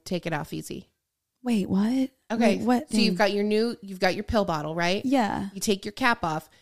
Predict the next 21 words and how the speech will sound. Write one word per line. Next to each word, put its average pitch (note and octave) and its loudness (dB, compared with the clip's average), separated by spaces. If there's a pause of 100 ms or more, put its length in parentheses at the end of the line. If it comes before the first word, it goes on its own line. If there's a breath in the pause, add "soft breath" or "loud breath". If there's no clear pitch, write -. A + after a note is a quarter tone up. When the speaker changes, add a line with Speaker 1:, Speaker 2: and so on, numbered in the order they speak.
(120)
Speaker 1:
You G#3+ 2
know G#3+ 8
how A3+ 4
all G3 4
those G3+ 4
caps F#3+ -2
have, F#3+ 0
like, F3+ -2
the F3 -10
little F3+ 0
triangles F3 0
that - -2
you F3+ 0
have F3+ -2
to F3+ -4
line E3+ 0
up E3+ 0
to G3+ -4
pop E3+ -2
it F3 0
open? G#3 2